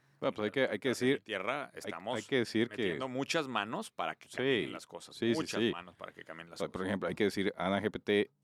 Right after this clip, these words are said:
Speaker 1: ya está transaccionando sola. Ella
Speaker 2: Está muy
Speaker 1: sola
Speaker 2: cabrón.
Speaker 1: se está vendiendo, güey.
Speaker 2: Eso está padre contarlo. Para los que, a ver, y voy a ampliar tantito, a los que no han seguido este caso, bueno,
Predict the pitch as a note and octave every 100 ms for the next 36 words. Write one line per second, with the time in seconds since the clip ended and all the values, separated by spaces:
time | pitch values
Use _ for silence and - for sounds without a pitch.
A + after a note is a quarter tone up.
0 | _ _ - F#2+ F#2 - F#2 F#2+ - _
1 | _ _ _ - F#2 F2+ F#2+ - F2 E2
2 | D#2+ F#2 - _ _ _ - G#2+ D#3 -
3 | _ _ _ - G2 A2+ F#2+ A#2+ C3+ A2+
4 | A#2 A2+ G2 A#2+ A2+ F2 G#1+ - _ _
5 | _ _ _ _ C3+ C#3 D#3+ D3+ C#3+ A#2
6 | G#2 A2 G#2 G2 - A2 A2+ - A#2+ A2+
7 | A2+ A#2+ A#2 - A#2+ C3 B2 B2+ A#2+ A#2+
8 | A2 F#2+ C3+ - - G#2 G2 A#2 B2+ C#3+
9 | B2+ B2+ B2 A2 G#2+ - C3+ F2+ F2+ F2